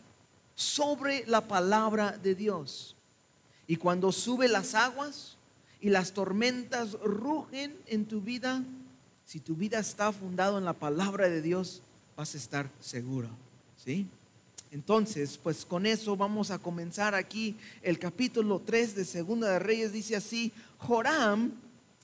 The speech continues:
hijo de Acab, comenzó a reinar en Samaria sobre Israel el año dieciocho de Josafat, rey de Judá, y reinó doce años. Y hizo lo malo ante los ojos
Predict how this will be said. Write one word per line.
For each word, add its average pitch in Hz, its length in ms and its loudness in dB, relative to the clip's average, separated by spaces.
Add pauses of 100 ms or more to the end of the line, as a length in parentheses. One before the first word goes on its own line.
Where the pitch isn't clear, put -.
(220)
hijo 294 400 -2
de 226 200 0
Acab, 208 640 2
comenzó 214 640 0
a 285 80 2
reinar 247 440 0
en 233 140 0
Samaria 208 640 2
sobre 202 340 0
Israel 202 920 0
el 196 180 4
año 240 340 2
dieciocho 220 760 -4
de 190 120 -2
Josafat, 185 680 -2 (400)
rey 170 340 2
de 190 140 -2
Judá, 208 480 -4 (680)
y 240 140 6
reinó 226 800 2 (120)
doce 285 360 -4
años. 202 560 -4 (800)
Y 240 200 -2
hizo 302 320 0
lo 240 220 2
malo 277 540 0 (120)
ante 262 360 0
los 202 320 -2
ojos 277 580 0